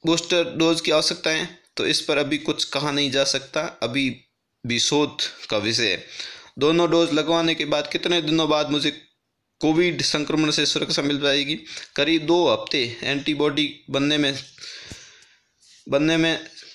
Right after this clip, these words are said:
सेकंड डोज लगने से दो हफ्ते तक लग जाएंगे। तो आपको दो हफ्ते तक आपकी एंटीबॉडी बनने में टाइम लगेगा। टीका लगते ही क्या सावधानी रखनी चाहिए? आधे घंटे तक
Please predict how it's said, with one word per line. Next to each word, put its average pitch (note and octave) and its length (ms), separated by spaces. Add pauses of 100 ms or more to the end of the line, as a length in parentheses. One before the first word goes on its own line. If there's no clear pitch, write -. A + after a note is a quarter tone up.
(180)
सेकंड D#3 420
डोज D#3 320
लगने D3 320
से D3+ 160
दो E3 260
हफ्ते B2 320
तक C#3 220 (760)
लग B2+ 160
जाएंगे। A2 420
तो - 160
आपको B2 320
दो E3 240
हफ्ते C#3+ 260
तक C#3+ 200
आपकी C3 260
एंटीबॉडी C#3+ 560
बनने C3 280
में A#2+ 120
टाइम C3+ 220
लगेगा। B2+ 320 (200)
टीका D#3+ 260
लगते D#3 360
ही D#3+ 200
क्या D3+ 260 (140)
सावधानी D3 480
रखनी D3 240
चाहिए? D3 340
आधे E3 280
घंटे D3 320
तक C#3 260